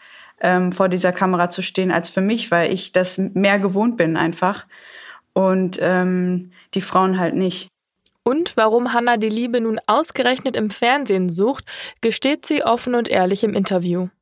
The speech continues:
Speaker 1: Naja, warum nicht? Es gibt, äh, zig verschiedene Möglichkeiten, wie man sich heutzutage verlieben kann und warum kann man's nicht im Fernsehen? Also wenn ich's in einer, an einer Bushaltestelle kann oder ich kann's bei Tinder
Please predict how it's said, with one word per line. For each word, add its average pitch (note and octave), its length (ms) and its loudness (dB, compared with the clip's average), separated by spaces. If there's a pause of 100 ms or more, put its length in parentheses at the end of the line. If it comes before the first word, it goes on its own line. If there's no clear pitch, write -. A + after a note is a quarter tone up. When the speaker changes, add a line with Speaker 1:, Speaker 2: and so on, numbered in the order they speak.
(340)
Speaker 1:
Naja, A3 420 0
warum F#3+ 260 0
nicht? B3+ 360 -4
Es F#3+ 140 -4
gibt, G3+ 320 -8
äh, G3 540 2
zig B3 200 -4
verschiedene A3+ 380 -2
Möglichkeiten, A3 680 -2
wie G#3 100 0
man G#3 140 0
sich G#3 160 -2
heutzutage G3+ 420 2
verlieben G3 380 -2
kann G#3+ 240 0
und G3 140 -2
warum G3+ 200 4
kann G#3 140 0
man's G3 160 -2
nicht F#3+ 120 -2
im F3+ 100 0
Fernsehen? F#3+ 500 0
Also F3+ 240 0
wenn G3 140 2
ich's G3 80 -6
in F#3 100 -2
einer, F#3 180 2 (200)
an F#3+ 120 2
einer F#3+ 80 2
Bushaltestelle G#3 720 0
kann G3 320 0
oder F#3 260 0
ich F#3+ 140 -4
kann's G3 240 -4
bei F#3 140 0
Tinder A3+ 540 0